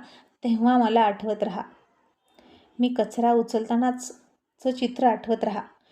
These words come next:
आणि मग तुला प्रेरणा मिळेल. कारण कान्हा,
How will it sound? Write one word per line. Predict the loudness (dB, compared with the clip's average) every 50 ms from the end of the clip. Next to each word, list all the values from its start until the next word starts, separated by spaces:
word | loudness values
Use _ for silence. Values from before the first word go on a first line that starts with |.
| _ _ _ _ -8
आणि | -4 0 2 4
मग | 4 4 2 0 -2 -2
तुला | -2 0 0 0
प्रेरणा | -2 -2 -2 -2 -2 -2 -4
मिळेल. | -4 -4 -4 -6 -8 -10 -14 _ _ _ _ _ _ _ _ -18 -10 -8
कारण | -6 -4 -2 -4 -4
कान्हा, | -2 0 0 0 2 2 2 2 0